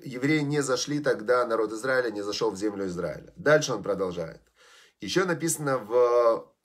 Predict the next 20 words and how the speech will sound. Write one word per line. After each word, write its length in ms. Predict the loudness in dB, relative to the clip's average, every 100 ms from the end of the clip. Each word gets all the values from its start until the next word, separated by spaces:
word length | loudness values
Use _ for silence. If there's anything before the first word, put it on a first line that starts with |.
| _
в 800 | -20 -18 -4 2 2 2 0 -6
Мидраше, 560 | -10 -4 0 0 0 -2
там 160 | -2
есть 220 | -4 -4 -6
такие 260 | -10 -10
книги, 240 | -8 -6 -4
называется 460 | -2 0 0 0
Мидраш, 400 | -4 -2 -2 -2
это 140 | -2 -4
устные 340 | -4 -4 -4
предания. 600 | -4 -4 -4 -4 -8 -16 -20 _ _ _ -20 -20 -10
Написано 440 | -6 -4 -2 -2
в 100 | -2
Мидраше, 480 | -4 -2 -2 0 -2
что 240 | -2 -2 -2
сказал 680 | -2 -2 -2 -2 -2 -6 _ _
Всевышний, 560 | -6 -4 -4 -6 -6
сказал 380 | -6 -2 0 0
Всевышний: 720 | -2 -4 -4 -4 -6 -12 -14 _ _ _ _ _ _
"А, 460 | 0 2 2 0